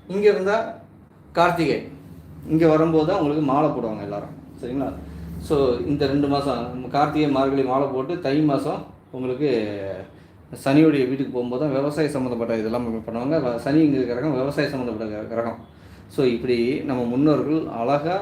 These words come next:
இந்த ச-, சூரியனை கொண்டு வந்து வடிவமைச்சு வச்சிருக்காங்க. So, இதை தெரிஞ்சுக்கிட்டவங்க ஈஸியா, அதனால தான் நம்ம தமிழ் மாசத்தை எடுத்து நம்ம பலன் எடுக்கிறோமே. ஏன்னா, ஆங்கில மாதம் பலன் எடுத்தோம்னா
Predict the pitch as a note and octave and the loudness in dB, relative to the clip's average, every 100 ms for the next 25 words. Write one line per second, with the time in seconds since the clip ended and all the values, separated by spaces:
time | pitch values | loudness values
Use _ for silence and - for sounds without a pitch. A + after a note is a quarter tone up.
0 | - C#3 C3 C3+ C3+ - - - E3 D3 | -4 -4 -2 -4 -6 -12 -10 2 2 4
1 | B2 A2+ A#2+ C3+ C#3 D#3 A#2+ C#3 C3 A#2+ | 0 -2 -2 2 2 2 2 2 2 2
2 | C#3 A2+ D3+ B2 A#2 C#3 - - - - | -2 -2 -2 -2 -2 -4 -6 -14 -20 -6
3 | E3 C#3+ C#3 C3+ E3+ G3 G3+ F#3 E3 E3 | 0 2 2 2 2 2 0 2 2 2
4 | G3 A3 A3 - - - - - F3 G3 | 2 2 0 -4 -16 -20 -20 -10 -4 -4
5 | G3 F3+ C#3+ E3 G3+ G3+ G#3+ F#3+ F3 F#3+ | 0 0 4 4 6 4 4 2 2 0
6 | G#3 F#3 F3 D#3+ C#3+ D3 F3+ D3 C3 A#2 | 2 0 0 0 0 0 0 0 0 -2
7 | A2+ A#2 B2 - D3 D#3 D#3+ C3 C#3+ D3 | -4 -6 -10 -2 2 4 4 2 2 2
8 | B2 A2 D3+ F3 E3 - - - - F3+ | 0 -2 -2 0 -2 -4 -16 -8 0 4
9 | A#3 A3 F#3+ F3+ E3 D#3 D#3 D#3+ G3 D#3+ | 4 4 4 4 2 0 2 2 2 0
10 | D#3+ C#3 B2 C3+ D#3 E3 | 0 0 0 2 2 0